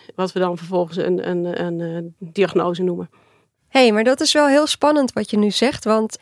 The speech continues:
Speaker 2: hiermee haal je niet alleen het, het fundament, eh, onder de verklaring van geestesziektes weg, zoals A D H D en bijvoorbeeld depressie,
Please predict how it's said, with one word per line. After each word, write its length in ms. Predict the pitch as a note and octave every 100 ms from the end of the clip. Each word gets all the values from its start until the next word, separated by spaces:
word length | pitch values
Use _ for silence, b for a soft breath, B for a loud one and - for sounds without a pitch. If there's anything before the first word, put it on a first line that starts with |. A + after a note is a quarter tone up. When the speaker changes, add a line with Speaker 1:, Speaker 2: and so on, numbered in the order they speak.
| _
Speaker 2:
hiermee 280 | A#3+ B3
haal 180 | A3+ A3+
je 200 | A#3+ A3+
niet 200 | A#3+ B3
alleen 280 | G#3 A3 G#3
het, 300 | F#3+ - -
het 180 | - -
fundament, 580 | - A3+ G#3+ A3+ A#3 -
eh, 280 | - G3 F#3+
onder 200 | G#3+ G#3
de 80 | G#3
verklaring 500 | - - G#3+ G#3+ F#3+
van 140 | F#3+
geestesziektes 880 | - G#3+ B3+ - - D#4 - D4+ -
weg, 280 | A3+ F4 -
zoals 180 | G#3+ -
A 140 | G3
D 60 | F#3+
H 180 | F#3+
D 60 | F3+
en 460 | G3 E3+ E3 E3+ -
bijvoorbeeld 300 | F#3 E3+ -
depressie, 600 | F3+ - A3 A#3 E4